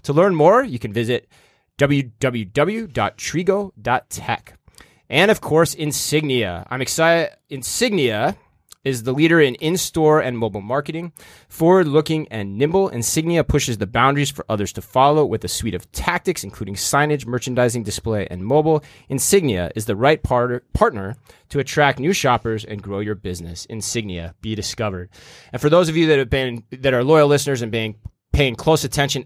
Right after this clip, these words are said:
Expo West this past week was canceled. Uh, not sure what the status is of the conference itself, but the Pitch Slam competition that Insignia is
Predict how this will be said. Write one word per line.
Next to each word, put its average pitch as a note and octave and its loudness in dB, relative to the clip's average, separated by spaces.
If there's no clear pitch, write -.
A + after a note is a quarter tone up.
Expo C#3 0
West B2 -2
this C3 -4
past C3 -4
week C#3+ -6
was B2 -2
canceled. - -10
Uh, A2+ 0
not C3+ 2
sure C#3+ 2
what C3+ 4
the B2+ -2
status B2+ 0
is B2+ -6
of B2 -4
the A2 -6
conference C3 -4
itself, D#3 2
but G#3 4
the E3 -2
Pitch - 2
Slam D#3 2
competition - -4
that A#2+ 0
Insignia D3+ 0
is B2+ 0